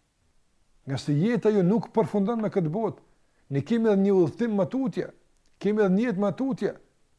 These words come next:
Të e që në këtë botë e përfundon jetën me vedrasje ta din, se ajo që ka e pret në atë botë është shumë, shumë më e keqe dhe më e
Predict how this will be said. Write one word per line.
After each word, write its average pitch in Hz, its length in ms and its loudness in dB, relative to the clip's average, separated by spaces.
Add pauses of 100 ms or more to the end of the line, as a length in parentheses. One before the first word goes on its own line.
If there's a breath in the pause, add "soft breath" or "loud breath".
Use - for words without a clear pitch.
(720)
Të 180 160 -2
e 214 100 -2
që 190 120 -2
në 131 100 -10
këtë 135 220 -4
botë 180 300 -2
e 156 100 -6
përfundon 160 520 -4
jetën 156 460 -2
me 180 100 -2
vedrasje 160 520 -4
ta 143 120 -4
din, 165 240 0 (400 soft breath)
se 151 140 -2
ajo 196 200 0
që - 100 -14
ka 175 120 2
e 156 80 -2
pret 196 240 -2
në 170 140 0
atë 139 120 -4
botë 175 260 -2
është - 240 -8
shumë, 247 580 -2
shumë 226 280 -4
më 202 120 0
e 185 100 -6
keqe 190 240 -4
dhe 180 120 0
më 196 160 0
e 180 80 0